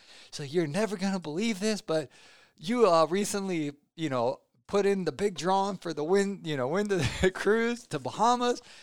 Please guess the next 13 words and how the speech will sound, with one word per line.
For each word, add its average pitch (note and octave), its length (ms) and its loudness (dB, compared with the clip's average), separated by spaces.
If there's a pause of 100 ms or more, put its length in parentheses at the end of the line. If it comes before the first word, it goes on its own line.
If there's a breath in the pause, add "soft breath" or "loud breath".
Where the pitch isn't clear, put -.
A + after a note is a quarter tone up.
(360 loud breath)
and C#4+ 160 4
you F#4+ 180 10
won." G#4 560 10
And F#4 80 -2
she's F4+ 220 4
going D#4 240 8
crazy, C4+ 560 4
and A3+ 80 4
I'm C#4+ 240 8
going C#4+ 260 8
crazy. B3 840 2
And, D3 420 0
uh, B2 300 4